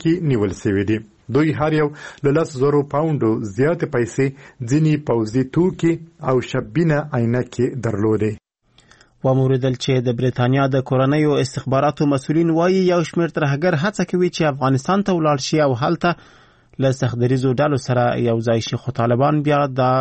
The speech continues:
Speaker 2: راپورونه ردوي او وایي چې د افغانستان پولې کنټرول دي او دوی چاته په دې هدف اجازه نه ورکوي. له کله چې طالبان په افغانستان کې واک ته رسېدلي دي، په کور دننه یو شمېر ښځینه فعالانو د خپلو حقونو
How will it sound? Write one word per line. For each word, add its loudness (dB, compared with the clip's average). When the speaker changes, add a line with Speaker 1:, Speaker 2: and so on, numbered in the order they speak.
Speaker 2:
راپورونه 0
ردوي 2
او 2
وایي 2
چې -4
د 0
افغانستان 0
پولې 0
کنټرول 0
دي 2
او 0
دوی 0
چاته 0
په 0
دې 0
هدف -2
اجازه 0
نه 2
ورکوي. 0
له 2
کله 0
چې -2
طالبان 0
په -2
افغانستان 0
کې 2
واک 0
ته -2
رسېدلي 0
دي، 2
په 0
کور 2
دننه 2
یو 0
شمېر -2
ښځینه 0
فعالانو 2
د -4
خپلو -2
حقونو 0